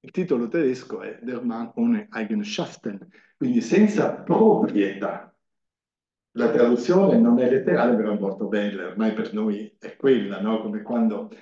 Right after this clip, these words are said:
eh, La montagna incantata di Thomas Mann nella nuova edizione è tradotta La montagna magica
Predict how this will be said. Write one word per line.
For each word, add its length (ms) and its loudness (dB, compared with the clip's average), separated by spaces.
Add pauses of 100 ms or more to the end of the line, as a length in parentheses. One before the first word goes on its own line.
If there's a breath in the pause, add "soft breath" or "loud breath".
(320 loud breath)
eh, 160 -14
La 140 -10
montagna 380 -4
incantata 380 -4
di 120 -4
Thomas 340 -4
Mann 180 -2
nella 220 -4
nuova 240 -4
edizione 520 -4
è 40 -10
tradotta 400 -8
La 140 -8
montagna 520 -8
magica 720 -8